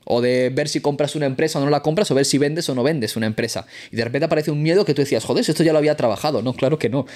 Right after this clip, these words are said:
Se te está presentando porque hay más cosas que tienes que entregar, porque hay algo que tienes que transitar. Se te está presentando porque la vida te está diciendo, "Hola, siguiente oportunidad de aprendizaje". A mí me encanta ver la vida como si fuese un videojuego. ¿Por qué? Porque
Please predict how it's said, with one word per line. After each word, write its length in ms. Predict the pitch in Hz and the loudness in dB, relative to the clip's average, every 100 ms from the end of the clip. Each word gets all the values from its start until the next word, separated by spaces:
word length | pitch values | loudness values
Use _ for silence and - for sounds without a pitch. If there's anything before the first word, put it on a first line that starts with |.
| - | -16
Se 80 | - | -2
te 60 | 139 | 0
está 180 | 123 127 | 0 0
presentando 480 | 143 147 135 139 220 | 0 0 0 -2 -2
porque 200 | 143 123 | -2 0
hay 80 | 131 | 0
más 180 | 143 - | -2 -2
cosas 280 | 143 170 | 0 0
que 80 | 156 | -2
tienes 240 | 117 120 123 | -2 -2 0
que 60 | |
entregar, 440 | 131 110 104 156 127 | -2 -2 -2 -2 -2
porque 220 | 107 113 | -6 -2
hay 100 | 113 | 0
algo 180 | 120 135 | 0 0
que 80 | - | -2
tienes 180 | 127 139 | -2 -2
que 80 | 135 | -2
transitar. 520 | 120 107 110 147 - - - - | -2 -2 0 -2 -4 -16 -20 -6
Se 80 | 127 | -4
te 60 | |
está 180 | 127 139 | 0 0
presentando 480 | 160 160 151 151 175 | 0 0 0 0 0
porque 160 | 160 | 0
la 80 | 123 | 2
vida 140 | 120 139 | 2 2
te 60 | |
está 140 | 131 147 | 0 2
diciendo, 440 | 147 160 156 160 - | 2 2 2 0 2
"Hola, 360 | 170 151 - _ _ _ - _ | 2 2 -2 _ _ _ -20 _
siguiente 360 | - 139 151 | 0 2 0
oportunidad 460 | 165 175 156 139 139 | 0 -2 0 0 2
de 60 | 135 | 2
aprendizaje". 640 | 110 113 110 123 - - _ | 0 -6 -4 -6 -6 -12 _
A 40 | 117 | 0
mí 40 | |
me 80 | 170 | 0
encanta 260 | 175 165 160 | 2 2 2
ver 100 | 160 | 2
la 80 | |
vida 160 | 147 160 | 4 2
como 140 | 143 120 | 2 -2
si 80 | 117 | 0
fuese 200 | 131 143 | 2 2
un 60 | |
videojuego. 520 | 123 104 - 95 90 - - - | 4 2 0 -2 -4 -10 -20 -4
¿Por 160 | 123 | -2
qué? 100 | 117 | 0
Porque 480 | 139 113 - 110 104 | -2 -2 -2 -2 -2